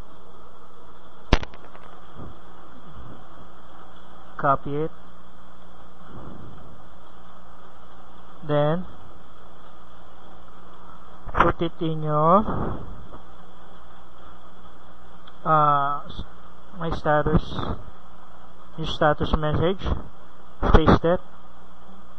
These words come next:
Okay, same as this one. Okay, it must be as same as this one. Then click OK. Then what you will do is, this is the smileys. Okay, the icons. You can choose whenever you,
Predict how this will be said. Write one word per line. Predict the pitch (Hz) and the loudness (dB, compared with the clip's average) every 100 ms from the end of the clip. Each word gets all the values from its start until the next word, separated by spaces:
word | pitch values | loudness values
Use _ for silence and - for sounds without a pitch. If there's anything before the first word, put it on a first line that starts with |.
| - | -2
Okay, | 147 156 202 190 - | 0 0 0 -2 -2
same | - 180 180 | 0 2 4
as | 175 160 | 2 2
this | 180 | 8
one. | 165 147 | 10 10
Okay, | 143 - 175 202 - - - - - - - - | 4 4 2 2 -2 -2 -2 -4 -4 -2 -2 -2
it | 151 175 | -2 2
must | 180 - | 6 8
be | - 185 | 8 6
as | 156 - | 4 2
same | 170 165 | 2 4
as | 151 | 2
this | 165 139 | 4 6
one. | 139 117 | 6 4
Then | 123 143 143 - - - | 0 0 -2 -2 -2 -2
click | - 170 160 | 0 2 4
OK. | 151 - 170 190 - - - - - - - - - - - | 4 4 2 0 -2 -2 -2 -2 -2 -2 -2 -2 -2 -2 -2
Then | 147 165 208 208 | 2 2 2 0
what | 156 151 | 0 2
you | 175 | 6
will | 170 165 | 8 6
do | 160 208 190 202 | 6 6 8 6
is, | - - - - - - - - - 160 | 4 0 -2 -2 -2 -2 -2 -2 -2 2
this | 175 | 4
is | 180 | 4
the | 190 - | 6 8
smileys. | 202 208 185 147 - - - - - - - - - - | 8 8 6 6 6 4 0 -4 -4 -4 -4 -4 -4 0
Okay, | 156 170 185 - - - - - - | 2 2 0 -2 -2 -2 -2 -2 2
the | 139 | 6
icons. | 175 175 147 139 - - - - - - - - - - | 6 8 4 6 10 10 8 4 -4 -2 -4 -4 -2 -2
You | 147 | -2
can | 156 | -2
choose | 156 - | 2 4
whenever | 160 160 160 156 156 | 4 4 2 2 2
you, | 151 151 | 2 -2